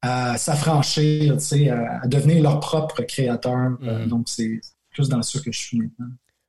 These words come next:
Speaker 2: Ouais, c'est génial. Puis ce que j'entends, c'est pas la, justement, c'est pas l'amertume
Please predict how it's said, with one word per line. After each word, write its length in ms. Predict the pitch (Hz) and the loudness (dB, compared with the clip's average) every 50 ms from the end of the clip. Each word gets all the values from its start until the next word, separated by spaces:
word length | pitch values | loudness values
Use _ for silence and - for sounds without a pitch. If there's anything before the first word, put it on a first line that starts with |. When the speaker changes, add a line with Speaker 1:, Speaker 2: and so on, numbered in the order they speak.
| _ _ - | _ _ -8
Speaker 2:
Ouais, 140 | 143 151 | -6 -6
c'est 140 | 139 - 135 | -4 -4 -4
génial. 400 | 117 120 131 127 135 143 160 160 | -4 -4 -4 -2 -4 -4 -4 -4
Puis 180 | 131 143 139 156 | -4 -6 -4 -4
ce 80 | - | -4
que 100 | - 165 | -2 -2
j'entends, 400 | 151 147 160 151 139 - 160 170 | 0 0 0 0 0 -2 -2 -2
c'est 320 | 180 - - 156 127 - - | 0 0 -2 -2 -4 -4 -2
pas 140 | 165 165 165 | 0 0 2
la, 220 | 160 139 123 127 | 2 2 0 0
justement, 440 | 110 117 139 - - 156 143 156 190 | -4 -4 -4 -4 -2 -2 -2 -2 -2
c'est 160 | - - 151 | -2 -4 -2
pas 120 | - 170 | -2 0
l'amertume 800 | 165 160 151 143 143 - - - - - 170 175 175 165 156 139 | 0 0 0 0 -2 -4 -4 -6 -4 -2 -2 -2 -4 -4 -8 -8